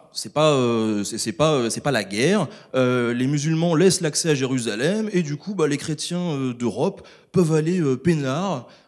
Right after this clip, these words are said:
euh, en pèlerinage à Jérusalem. Et tout se passe bien. Sauf qu'au onzième siècle, euh,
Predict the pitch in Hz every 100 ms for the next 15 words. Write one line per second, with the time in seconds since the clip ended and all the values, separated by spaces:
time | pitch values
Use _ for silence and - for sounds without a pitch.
0 | - 131 127 123 120 160 160 143 117 110
1 | 101 131 135 131 - 160 147 135 110 95
2 | 90 95 _ _ _ _ _ - - 165
3 | 226 247 202 131 113 98 - - - -
4 | - - - - 254 - 175 143 123 107
5 | 98 - 240 - 107 - - - _ _
6 | - 147 135 131 123 117 113